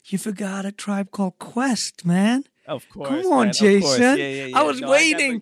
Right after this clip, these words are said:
Speaker 2: you know.
Speaker 1: "Where's my tribe, though?"
Speaker 2: <laughs>
Speaker 1: I was like, "I'm right here."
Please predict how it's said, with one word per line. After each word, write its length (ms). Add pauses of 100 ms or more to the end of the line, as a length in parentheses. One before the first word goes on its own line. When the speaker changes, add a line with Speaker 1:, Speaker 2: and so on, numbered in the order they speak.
Speaker 2:
you 100
know. 120
Speaker 1:
"Where's 180
my 200
tribe, 560
though?" 400 (240)
Speaker 2:
<laughs> 240
Speaker 1:
I 160
was 120 (100)
like, 360
"I'm 180
right 220
here." 640